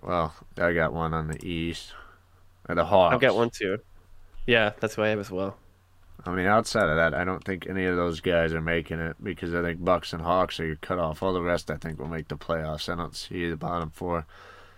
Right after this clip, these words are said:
Speaker 1: I thought maybe the Pistons could do it, but what I've seen and what I've watched, I don't. Hayes,
Speaker 2: Well, they're
Speaker 1: Hayes is
Speaker 2: struggling
Speaker 1: getting on my
Speaker 2: offensively.
Speaker 1: nerves, but, uh, that's another thing.
Speaker 2: Yeah. Well, the hard part is they're all so young,
Speaker 1: I know they
Speaker 2: right?
Speaker 1: are.
Speaker 2: And they're making silly mistakes. Lots of turnovers happening with Killian,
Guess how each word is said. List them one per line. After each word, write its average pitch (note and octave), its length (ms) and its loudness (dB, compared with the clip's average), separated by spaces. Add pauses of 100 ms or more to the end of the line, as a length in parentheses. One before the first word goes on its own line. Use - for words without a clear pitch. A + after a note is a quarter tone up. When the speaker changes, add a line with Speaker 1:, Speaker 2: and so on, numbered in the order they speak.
(120)
Speaker 1:
I G#2+ 100 -2
thought A2+ 260 6
maybe G2 200 0
the E2+ 80 0
Pistons E2+ 480 -2
could F2 160 -4
do F#2 200 0
it, G#2 100 -6
but G2 220 -2
what G#2 160 2
I've F2 340 0
seen G#2 260 -4
and F2 80 -2
what F2 140 2
I've D#2+ 160 2
watched, D#2+ 460 -4
I E2+ 80 -6
don't. E2 280 -6 (1000)
Hayes, F#2 240 2
Speaker 2:
Well, A2+ 340 6
they're A2+ 120 6
Speaker 1:
Hayes B2 140 10
is A2 100 2
Speaker 2:
struggling G2+ 240 4
Speaker 1:
getting G2 100 2
on E2 80 -4
my E2 60 -6
Speaker 2:
offensively. D#2+ 260 -2
Speaker 1:
nerves, D#2+ 320 -6 (260)
but, D#2 280 -8 (100)
uh, F2 260 -12 (300)
that's F2 220 -8
another E2 340 -6
thing. G2+ 120 -6
Speaker 2:
Yeah. G2 240 2 (800)
Well, C3 60 -2
the C#3 40 8
hard A#3 220 6
part F3 160 8
is C#3 100 6
they're C3+ 140 10
all D3 120 10
so D3 180 4
young, G#2+ 400 4 (160)
Speaker 1:
I F#2 100 0
know F2+ 200 4
they E2 60 4
Speaker 2:
right? A2 160 6
Speaker 1:
are. D#2+ 220 0 (960)
Speaker 2:
And A2+ 120 2
they're A2+ 60 4
making C#3 260 4
silly C3 240 4
mistakes. A2 480 2
Lots A#2 240 6
of A#2 80 -6
turnovers G#2 400 0
happening G2+ 360 0
with G2+ 140 -4
Killian, G#2 400 -2